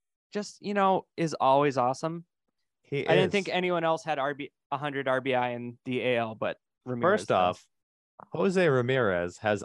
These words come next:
Speaker 2: under seventy strikeouts in five hundred and twenty plate appearances.
Speaker 1: Yeah, that guy's
Speaker 2: That's
Speaker 1: good.
Speaker 2: crazy. And I, I was just, I just noticed that Luis Arraez, the league leader in hitting right now at three twenty,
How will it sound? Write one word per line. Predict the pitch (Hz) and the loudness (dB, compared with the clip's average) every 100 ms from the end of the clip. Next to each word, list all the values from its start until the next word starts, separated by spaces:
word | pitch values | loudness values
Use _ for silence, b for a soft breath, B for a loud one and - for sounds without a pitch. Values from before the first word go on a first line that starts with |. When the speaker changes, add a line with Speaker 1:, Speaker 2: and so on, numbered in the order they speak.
| - | -2
Speaker 2:
under | 127 147 135 107 | -2 0 0 -2
seventy | - - 131 139 151 | -6 -2 0 0 -2
strikeouts | 147 - - 120 120 98 82 - - | -4 -4 0 0 0 -2 -2 -6 -12
in | 90 85 | -10 -10
five | - _ 107 107 117 | -16 _ 2 2 0
hundred | - 110 101 101 | -2 -4 -2 -4
and | 95 | -6
twenty | - 98 87 | -8 -8 -8
plate | 85 80 78 | -8 -10 -10
appearances. | - 55 55 - - - _ _ _ _ _ _ _ _ _ _ _ _ _ _ _ | -12 -16 -14 -16 -18 -20 _ _ _ _ _ _ _ _ _ _ _ _ _ _ _
Speaker 1:
Yeah, | 147 | -4
that | 233 127 | 0 0
guy's | 160 | -2
Speaker 2:
That's | 165 | -8
Speaker 1:
good. | 190 214 - _ - _ | -8 -10 -12 _ -20 _
Speaker 2:
crazy. | - - 120 127 127 107 82 71 _ _ _ | -20 -2 2 4 2 0 -8 -12 _ _ _
And | - 143 135 | 0 0 2
I, | 120 | 2
I | 117 117 | 2 0
was | 120 110 | -2 -2
just, | 151 151 | -4 -2
I | 107 | -6
just | 101 135 | -4 -6
noticed | 113 127 95 - | -2 -2 -2 -4
that | 104 98 - | -2 -2 0
Luis | 101 110 120 123 117 - - | -4 -2 0 -2 -4 -8 -10
Arraez, | 98 98 117 82 80 - - _ _ | -4 0 0 -2 -6 -14 -20 _ _
the | - 98 | -6 -2
league | 110 110 104 - | -2 -2 -6 -6
leader | 107 101 95 | -4 -2 -2
in | 90 | -4
hitting | 92 123 90 | -4 -4 -4
right | 85 82 | -6 -6
now | 87 82 | -6 -6
at | - | -6
three | 98 87 | -8 -8
twenty, | - 113 78 | -6 -6 -6